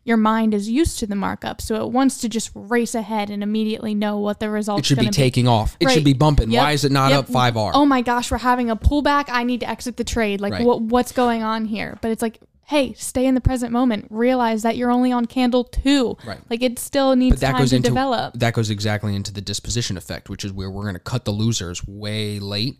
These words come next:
Speaker 2: and we're gonna cut the winners way too fast.
Speaker 1: Yep.
Speaker 2: So, like, if you can live in the present moment and you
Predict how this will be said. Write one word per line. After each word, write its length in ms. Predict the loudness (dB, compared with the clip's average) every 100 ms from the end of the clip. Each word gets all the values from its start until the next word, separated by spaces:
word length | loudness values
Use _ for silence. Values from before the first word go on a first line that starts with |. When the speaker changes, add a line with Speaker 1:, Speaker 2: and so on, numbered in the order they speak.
| _ -8
Speaker 2:
and 100 | -4
we're 80 | -4
gonna 220 | -4 -6 -4
cut 180 | -2 0
the 60 |
winners 340 | 0 2 2 -2
way 160 | -2
too 160 | -8 -6
fast. 480 | -4 -6 -6 -10 -8
Speaker 1:
Yep. 160 | -8 -8 -2
Speaker 2:
So, 180 | 0
like, 180 | 0 -2
if 140 | -4 0
you 220 | 0 2
can 260 | 0 -2
live 240 | 0 0 0
in 80 | -2
the 80 |
present 380 | 0 0 -2 -6
moment 340 | -4 -2 -4 -2
and 160 | -2
you 220 | 0 0